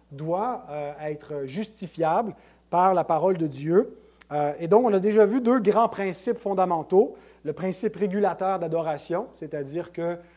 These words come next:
euh, t-, tous, tous les éléments qui contribuent à la substance du culte, et pas juste à la circonstance extérieure, mais à la substance du culte, sont régulés par la parole de Dieu.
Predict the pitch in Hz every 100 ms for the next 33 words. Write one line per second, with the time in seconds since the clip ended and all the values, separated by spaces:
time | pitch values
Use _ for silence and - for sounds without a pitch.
0 | _ - 139 135 - _ _ 185 151 151
1 | 226 220 226 226 202 185 208 202 196 202
2 | 202 - - _ _ - 185 160 - -
3 | 190 185 196 214 165 - - 247 185 -
4 | 226 196 151 151 - 175 147 175 170 185
5 | 165 151 135 - 240 220 - 175 165 185
6 | 175 160 160 - 151 147 160 233 247 -
7 | - _ 151 160 156 147 - 240 180 214
8 | 214 170 156 156 214 214 - 170 147 139
9 | 233 190 190 190 208 202 202 190 190 170
10 | 160 165 151 139 147 170 240